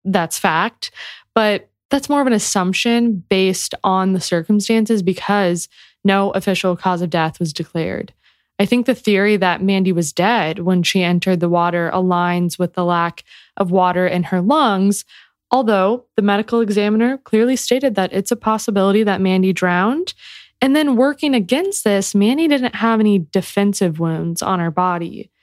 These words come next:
There were a struggle. You'd think there might be evidence of that.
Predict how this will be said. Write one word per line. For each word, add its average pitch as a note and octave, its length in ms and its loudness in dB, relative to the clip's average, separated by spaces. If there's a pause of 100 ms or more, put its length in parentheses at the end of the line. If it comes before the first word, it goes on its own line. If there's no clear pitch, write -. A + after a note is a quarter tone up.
(380)
There G3 160 2
were F#3+ 340 2
a - 80 -2
struggle. A#3+ 720 -2
You'd G#3+ 240 2
think G3+ 200 0
there F#3+ 140 0
might F3+ 300 0
be F3 120 -2
evidence E3 640 -4
of D#3 120 -6
that. D3+ 340 -10